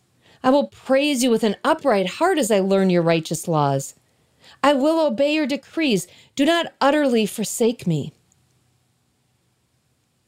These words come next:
And I skip a couple verses here.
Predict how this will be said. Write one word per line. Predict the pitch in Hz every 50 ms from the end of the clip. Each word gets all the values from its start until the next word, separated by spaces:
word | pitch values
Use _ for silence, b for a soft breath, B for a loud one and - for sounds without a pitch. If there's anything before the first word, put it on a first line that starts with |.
| _ _ -
And | 180 180
I | 185 175
skip | 170 - - - 196 170 - - _ _ _ _ _ _ _ _ _ _ _ _ _ _ _ _ _ _ _ _ _ -
a | 190 -
couple | - 190 170 185 175
verses | 160 143 143 - - 143 -
here. | - 147 143 151 147